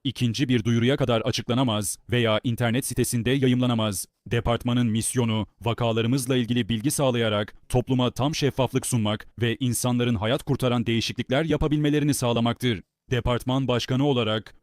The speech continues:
kolluk kuvvetlerinin talebiyle adli tıp vakalarına güvenlik tedbiri konulmasını kaldırmak için çalıştım. Güvenlik tedbiri uygulaması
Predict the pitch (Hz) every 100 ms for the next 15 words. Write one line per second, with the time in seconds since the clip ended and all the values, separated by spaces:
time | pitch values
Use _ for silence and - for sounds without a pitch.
0 | - 120 117 156 139 127 131 - 127 123
1 | 127 127 123 120 143 127 117 - 123 104
2 | 143 170 151 139 127 131 123 123 123 123
3 | 98 120 123 131 165 156 113 131 120 131
4 | 131 127 - 127 120 127 117 123 170 151
5 | 131 156 165 135 - 127 104 82 _ _
6 | 92 120 120 113 139 - 131 98 123 151
7 | 139 117 117 110 107 - 117